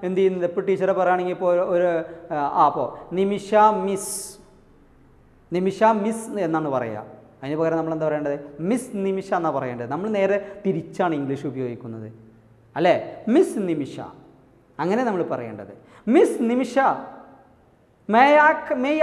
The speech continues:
I come in?" അപ്പോൾ ടീച്ചർക്ക് ദേഷ്യമൊന്നും തോന്നില്ല, ടീച്ചർക്ക് മനസ്സിലായി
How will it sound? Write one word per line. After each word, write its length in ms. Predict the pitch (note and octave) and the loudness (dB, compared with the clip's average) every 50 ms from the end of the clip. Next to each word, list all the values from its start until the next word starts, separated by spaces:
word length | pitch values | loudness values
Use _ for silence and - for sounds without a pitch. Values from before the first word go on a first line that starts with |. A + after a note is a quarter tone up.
| D4 C4+ D4 | 4 4 4
I 40 | D#4+ | 2
come 460 | D4 - - - D#4 F4 F#4 F#4 F#4+ | -2 -6 -6 -4 -2 -2 0 0 -2
in?" 160 | A4 A#4+ A#4+ - - - - - - - _ _ _ _ _ _ _ _ _ _ _ _ _ _ _ - | -4 -4 -6 -10 -14 -18 -20 -20 -20 -20 _ _ _ _ _ _ _ _ _ _ _ _ _ _ _ -6
അപ്പോൾ 360 | D#3 C#3+ F3+ F#3+ G3 - - - | -2 2 4 4 4 2 0 -2
ടീച്ചർക്ക് 520 | F#3 F3+ F#3+ F#3+ F#3 F#3+ G3+ G#3 G#3 G3+ - G#3 | -2 0 2 0 0 2 0 0 0 0 0 2
ദേഷ്യമൊന്നും 380 | G3+ G#3 G#3 G#3+ A3 G#3+ A3 | 4 4 4 2 0 0 2
തോന്നില്ല, 360 | A3 G#3+ G#3+ G#3+ G3+ F#3+ F3+ | 2 2 2 0 2 2 2
ടീച്ചർക്ക് 360 | D#3 - F#3+ E3+ E3+ G3 F#3+ G#3+ | 2 0 0 0 0 0 0 0
മനസ്സിലായി 640 | G#3 G#3 G3+ G3 - G#3 G#3 G3+ G3+ F#3+ D3+ D3 | -2 -4 -4 -4 -4 -2 0 0 0 -2 -4 -6